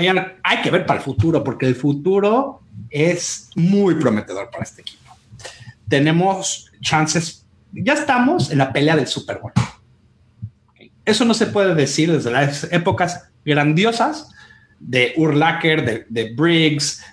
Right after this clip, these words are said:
de Tillman. Inclusive este equipo le falta mucho por mejorar y ya están los primeros tres de nuestra conferencia.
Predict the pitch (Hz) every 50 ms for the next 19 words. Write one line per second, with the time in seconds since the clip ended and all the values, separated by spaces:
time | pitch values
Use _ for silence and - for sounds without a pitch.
0 | _ - 104 - - _ - 180 170 165 156 160 151 147 147 143 143 143 143 -
1 | - - - - _ _ - - 175 170 180 185 185 175 185 - 185 180 185 180
2 | - 262 269 269 269 247 - - - 190 202 190 196 - - 202 190 185 - 147
3 | 143 143 - 170 165 165 - 175 202 240 - - - _ - - _ _ _ _
4 | _ _ - - 147 151 151 226 247 240 269 233 240 262 - 302 302 302 190 170
5 | 160 151 143 147 143 135 160 190 262 277 - 160 147 175 208 214 - - 214 175
6 | 160 - - 139 139 147 151 160 160 - - 143 170 208 - - - - - -
7 | - - 127 139 135 139 139 143 - 135 127 - - - 131 127 127 135 127 127
8 | 120 123 - 117 -